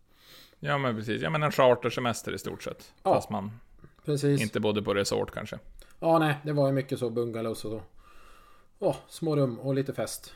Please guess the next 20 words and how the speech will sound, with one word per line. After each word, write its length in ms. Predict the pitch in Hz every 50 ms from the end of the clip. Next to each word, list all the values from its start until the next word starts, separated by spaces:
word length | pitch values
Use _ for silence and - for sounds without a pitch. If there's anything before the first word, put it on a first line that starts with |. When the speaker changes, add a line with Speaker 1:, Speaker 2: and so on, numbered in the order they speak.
| - -
Speaker 2:
Eh, 200 | 139 131 127 127 127 127
vilket 320 | 131 147 143 147 147 143
gjorde 140 | 147 147 139
Speaker 1:
Mm. 140 | 131 131 127
Speaker 2:
att 100 | - 135
jag 120 | 131 127
tyckte 320 | - 151 139 - 147 135
att 220 | 127 127 - - - - _ -
Pippi, 440 | 147 143 143 - - 160 156 139
det 120 | 123 131 135
var 120 | 139 131
fan 240 | 127 139 131 120 120
värt 160 | 120 117 113 113
att 60 | 120
åka 180 | 113 - 123
tillbaka 340 | 110 131 123 120 131 - 156
till. 160 | 117 104 95 - - _ _ _ _ _ _ _ _
Så 160 | - - 131 131
när 80 | 127 127
jag, 440 | 127 120 120 127 135 143 143 147 143